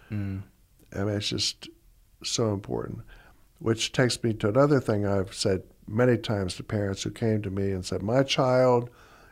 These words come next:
Speaker 2: is doing poorly in school, misbehaves at home. Whew, what do I do?" Well, don't define them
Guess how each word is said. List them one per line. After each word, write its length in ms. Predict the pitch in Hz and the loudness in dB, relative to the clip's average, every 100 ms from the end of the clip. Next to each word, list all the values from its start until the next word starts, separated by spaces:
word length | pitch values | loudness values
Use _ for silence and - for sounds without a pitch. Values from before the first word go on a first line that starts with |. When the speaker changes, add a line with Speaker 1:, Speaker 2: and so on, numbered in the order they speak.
| _ | _
Speaker 2:
is 180 | 98 92 | -6 -2
doing 200 | 104 87 | 0 0
poorly 400 | - 156 160 156 | 4 6 6 6
in 80 | 139 | 4
school, 640 | - - 151 139 135 135 - - | 0 0 2 4 2 0 -6 -6
misbehaves 640 | - 151 156 117 127 123 120 | 4 4 4 2 4 4 2
at 80 | |
home. 640 | 113 123 120 117 117 113 113 - - - - - - - - - | -2 -2 0 0 0 -2 -6 -16 -20 -20 -20 -20 -20 -20 -20 -6
Whew, 500 | - - - - - | -2 0 -2 -6 -8
what 100 | - | 0
do 80 | 113 | 2
I 100 | 104 | 2
do?" 340 | 87 - - - - _ _ _ _ - _ _ _ _ - - - _ _ _ _ _ _ _ | 0 -6 -8 -10 -18 _ _ _ _ -20 _ _ _ _ -20 -20 -20 _ _ _ _ _ _ _
Well, 360 | 104 101 117 131 - _ _ _ _ _ _ _ _ _ _ _ _ _ _ - - - _ _ _ - - - | -4 -2 -2 -6 -16 _ _ _ _ _ _ _ _ _ _ _ _ _ _ -20 -20 -20 _ _ _ -14 -14 -2
don't 220 | - 113 - | 4 6 4
define 520 | 95 - 117 135 95 | 0 2 4 4 2
them 300 | 69 60 | -2 -4